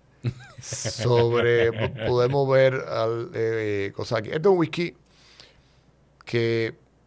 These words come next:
Speaker 2: si ves en la copa, se presenta, marca bastante la copa.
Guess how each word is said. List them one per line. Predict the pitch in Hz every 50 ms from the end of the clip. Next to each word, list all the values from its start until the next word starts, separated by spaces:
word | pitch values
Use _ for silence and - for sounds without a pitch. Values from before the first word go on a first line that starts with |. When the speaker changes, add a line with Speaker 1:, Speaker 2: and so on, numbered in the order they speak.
| _ _ _ _ _ _ - -
Speaker 2:
si | 120 - - 120 127
ves | 127 139 147
en | 156 160
la | 151 147 -
copa, | - 180 190 185 147 131 139 147 139 135 127 - - -
se | 123 - - 117
presenta, | 110 117 110 110 - - 123 127 123 123 127 131 127 - 120 60 60 58 - 60 - _ _ - - _ - _ _ _ _ _ - -
marca | 123 120 117 117 123 131 127 123 123
bastante | 120 110 - - 120 120 117 - 120
la | 120 117 117
copa. | - 175 185 180 147 123 131 131 127 -